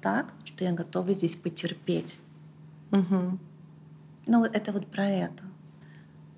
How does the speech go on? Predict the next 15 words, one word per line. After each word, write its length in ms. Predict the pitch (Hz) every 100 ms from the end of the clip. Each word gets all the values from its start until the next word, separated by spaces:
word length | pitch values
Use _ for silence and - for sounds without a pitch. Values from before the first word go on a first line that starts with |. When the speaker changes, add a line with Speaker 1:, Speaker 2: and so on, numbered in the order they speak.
| -
Speaker 1:
И 80 | -
мне 160 | 208 226
кажется, 460 | 233 226 - - 208
в 180 | 185
любой 400 | 202 220 190 202
сфере, 400 | 185 - 185 -
когда 220 | - - 180
ты 100 | 175
заходишь, 600 | 170 165 - 233 285 262
ты 240 | - 180
всегда 360 | 170 - - 175
заходишь 380 | - 160 175 170
в 40 |
позицию 360 | - 170 175 160
ученика, 560 | - 170 160 170 185